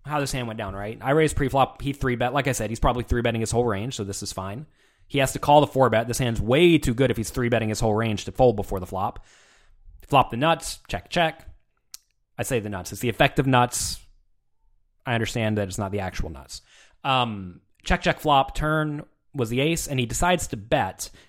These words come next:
And this is a good bet because whenever he checks, I'm gonna check behind with all my pocket jacks, and with ace king, I may actually check behind. So,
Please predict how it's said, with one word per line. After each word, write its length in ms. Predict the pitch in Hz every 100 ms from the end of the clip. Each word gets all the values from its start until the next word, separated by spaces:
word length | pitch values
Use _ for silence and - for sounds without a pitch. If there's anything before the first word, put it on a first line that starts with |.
| -
And 80 | 190
this 140 | 233
is 140 | 240
a 80 | 208
good 280 | 151 170 143
bet 220 | 156 127
because 380 | 127 135 123 117
whenever 340 | 143 170 175
he 180 | 156 143
checks, 520 | - - 208 127 - -
I'm 100 | 170
gonna 160 | 180
check 220 | - 156 139
behind 260 | 127 151
with 100 | 123
all 140 | 123 123
my 160 | 117
pocket 300 | 110 113 113
jacks, 380 | 104 127 113 -
and 200 | 113 110
with 100 | 131
ace 200 | 175 -
king, 200 | 170 165
I 40 |
may 160 | 113 110
actually 260 | 101 - 101
check 220 | 101 -
behind. 340 | 92 78 -
So, 360 | - 123 113